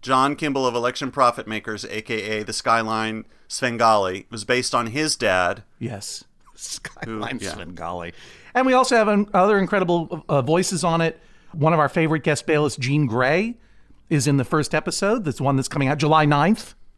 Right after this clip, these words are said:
Speaker 1: Mm-hmm.
Speaker 2: on Cake on F X X.
Speaker 1: Jean is in the first episode along with, uh, Zach Galifianakis, who
Speaker 2: Who's
Speaker 1: plays
Speaker 2: he?
Speaker 1: a, plays an alt-right guy with diarrhea. It's a pretty good episode.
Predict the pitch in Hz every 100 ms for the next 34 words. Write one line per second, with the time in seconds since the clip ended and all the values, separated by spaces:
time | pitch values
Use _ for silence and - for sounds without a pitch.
0 | - 123 120 123 139 156 156 170 - 135
1 | 139 143 143 - 185 233 - - - _
2 | - - _ _ - - - 117 127 147
3 | 160 - 143 135 143 143 139 151 139 147
4 | 156 - 143 135 117 120 123 120 117 -
5 | 113 110 107 120 120 123 120 117 117 117
6 | 127 104 92 - - 147 208 123 110 240
7 | 107 104 - - - - - - - -
8 | 117 107 110 - 117 98 113 - 107 101
9 | 98 - 104 104 101 104 82 - - -
10 | - - 214 180 117 113 107 123 113 -